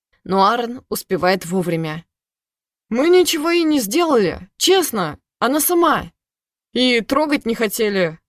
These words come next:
она помощи попросила». «Вы не только глупые, но ещё и невоспитанные». Ругаюсь сквозь слёзы,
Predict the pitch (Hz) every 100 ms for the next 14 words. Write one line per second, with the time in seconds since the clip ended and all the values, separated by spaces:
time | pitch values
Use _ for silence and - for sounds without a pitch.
0 | _ 220 277 311 349 359 320 - 165 196
1 | 208 196 220 190 165 165 _ _ _ _
2 | _ _ 277 269 294 254 233 359 330 233
3 | 220 311 269 - 180 175 180 _ _ _
4 | 247 269 285 311 302 302 277 294 - 302
5 | 285 208 185 170 180 _ _ _ _ _
6 | _ - 196 180 190 180 - - - 170
7 | - 208 240 196 180 165